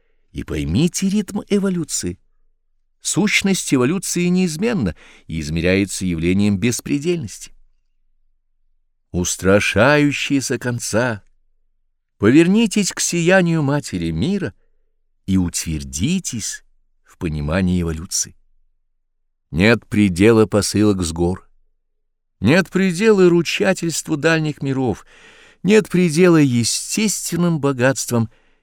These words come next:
невидимых и видимых сфер. Устрашающиеся конца,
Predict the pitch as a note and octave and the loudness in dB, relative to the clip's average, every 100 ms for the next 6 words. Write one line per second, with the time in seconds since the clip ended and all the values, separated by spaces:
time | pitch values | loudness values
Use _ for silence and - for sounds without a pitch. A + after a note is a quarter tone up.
0 | - D#2 D2 B2+ F3 E3 D3+ - _ _ | -12 -6 -2 0 0 -2 -4 -8 _ _
1 | _ _ _ - G#2 C3 B2+ - - - | _ _ _ -6 -4 -2 -4 -4 -6 -4
2 | E2 - _ _ _ _ _ _ _ _ | -6 -8 _ _ _ _ _ _ _ _
3 | _ _ _ _ _ - F#2+ - - A2 | _ _ _ _ _ -4 -2 -2 4 4
4 | A2+ - A#2 B2 A#2+ A2 - A#2 G#2+ G#2+ | 4 4 4 6 4 2 0 0 2 0
5 | A2+ A#2 B2 - A#2 G2+ D2+ | 0 -2 -2 -4 -2 -2 -4